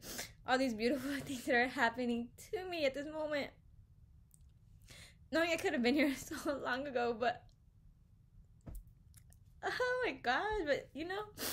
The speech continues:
you know, y'all, life, that's life. You live and you learn,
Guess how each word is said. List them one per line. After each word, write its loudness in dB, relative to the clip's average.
you -4
know, -2
y'all, -2
life, 0
that's -2
life. -2
You -2
live 2
and 6
you 0
learn, -2